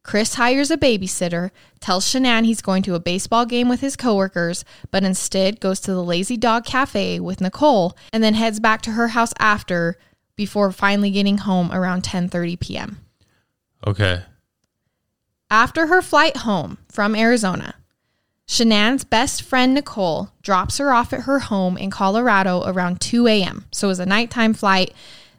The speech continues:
Speaker 1: They get to the airport and Nicole had drove, so she drops Shanann back off at her home at two A M. Shanann is all distraught because of the Lazy Dog Cafe charge.
Speaker 2: Oh, I'm sure.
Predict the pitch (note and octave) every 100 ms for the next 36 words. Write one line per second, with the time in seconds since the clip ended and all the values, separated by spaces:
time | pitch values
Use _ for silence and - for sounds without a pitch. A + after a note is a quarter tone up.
0 | - F#3 G#3 G#3+ G#3+ F#3 F#3 F#3 F#3+ F3+
1 | - F3+ F3+ E3+ - F#3 F#3 G#3 G3 G3+
2 | F#3+ F#3 F3 F3+ - F#3+ G3+ F#3+ F3+ F#3+
3 | G3+ - - A3 G3+ F#3+ F#3 F#3 F#3 F#3
4 | G#3 G#3 F#3 E3+ - G3 F#3 E3+ F3+ G3
5 | - - - - G#3 G#3 A3 A3 G#3+ G#3+
6 | - A#3 G3+ - F#3+ G3+ F#3+ F3+ F#3 F#3
7 | F3+ F#3+ F3 E3+ F3 F3 F3 F3+ E3 F#3+
8 | - A2+ G2 F2+ - A#2+ G2